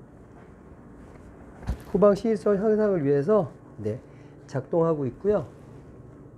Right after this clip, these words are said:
전조등은 모션 감지 기능이 있습니다. 손을 갖다 대면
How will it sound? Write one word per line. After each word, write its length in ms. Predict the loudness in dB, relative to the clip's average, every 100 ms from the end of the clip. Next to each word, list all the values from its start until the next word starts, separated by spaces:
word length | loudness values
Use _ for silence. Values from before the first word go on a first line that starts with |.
| -20 -20 -20 -20 -20 -20 -20 -20 -20 -14
전조등은 880 | 0 2 4 6 6 6 4 4 2
모션 400 | 2 8 8 8
감지 260 | 2 0 -2
기능이 260 | 0 0
있습니다. 560 | -2 -6 -4 -2 -2 -6 -14 -16 -6
손을 180 | -4
갖다 300 | -4 -4 -4
대면 600 | -2 -2 0 0 2 0